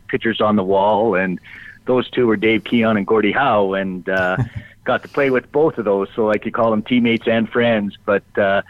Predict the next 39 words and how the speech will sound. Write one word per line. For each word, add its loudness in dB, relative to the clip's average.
yeah, 2
Dave -2
Keon, 0
I, 0
I -2
guess -4
I 2
always -2
had -2
a 0
connection -4
to, 0
not 2
a 0
big -2
guy, 2
and, -2
uh, -2
just -4
loved -2
the 0
way 2
he 0
played, 0
his -2
competitiveness, 0
and, -8
uh, 2
just -8
the 0
way 2
he 0
carried 2
himself, 0
the -2
ultimate 0
pro, 2
and, 0
uh, 2